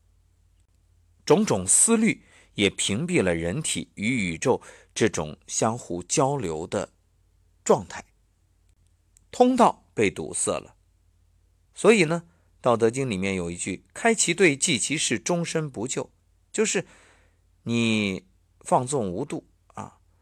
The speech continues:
本来该关闭的，你非得把它打开，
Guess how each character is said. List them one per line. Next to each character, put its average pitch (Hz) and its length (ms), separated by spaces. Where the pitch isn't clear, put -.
本 113 160
来 139 300
该 170 160
关 196 240
闭 160 160
的， - 120
你 101 120
非 160 220
得 156 120
把 117 120
它 113 160
打 101 160
开， 120 240